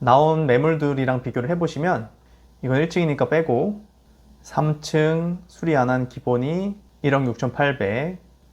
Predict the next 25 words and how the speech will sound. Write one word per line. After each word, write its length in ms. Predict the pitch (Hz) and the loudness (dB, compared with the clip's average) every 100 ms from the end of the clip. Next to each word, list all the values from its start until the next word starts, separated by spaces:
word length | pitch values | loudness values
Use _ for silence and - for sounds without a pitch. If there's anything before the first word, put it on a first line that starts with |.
| _ _ - | _ _ -6
예, 200 | 127 120 | -4 -4
기본 340 | - 135 151 147 | -4 2 2 2
집으로 360 | 139 135 139 | 0 0 0
보이는 680 | 127 123 127 127 131 131 131 | 0 0 0 0 -2 -2 -4
십이 300 | - 190 190 | -4 -4 -4
층이 360 | - 120 139 165 | -4 -4 -4 -4
일억 300 | 156 156 - | 0 -2 0
칠천, 460 | 180 180 110 98 - _ _ | -2 -2 -6 -6 -12 _ _
여기 440 | 123 123 127 127 127 _ - | -6 -2 -2 -2 -6 _ -18
십오 280 | - 170 170 | -6 -2 0
층 180 | 165 147 | 0 0
중에 160 | 147 | 0
십오 220 | 139 170 | 0 -2
층 400 | 165 - 147 147 - | 0 -2 -2 -4 -4
똑같은 320 | 160 160 147 | 0 0 0
탑층도 400 | 175 170 175 147 | -2 -2 0 0
있네요. 340 | 107 101 123 180 - _ - | 0 0 -2 -6 -16 _ -8
탑층이 580 | 131 - - 135 156 170 | -6 -6 -2 -2 0 2
일억 200 | 160 165 | 2 0
칠천. 420 | - 170 - 101 - - - - | -2 -4 -4 -8 -10 -20 -20 -2
그러니까 400 | 139 147 147 123 | 2 4 2 2
적어도 320 | 127 151 139 | 2 2 2
이거보다는 760 | 120 175 160 135 110 117 110 110 | 4 4 4 2 0 -2 -6 -12
싸게 280 | - 139 175 | -10 -6 -2
내놔야겠죠? 540 | 117 135 113 95 160 | 0 0 0 -2 -6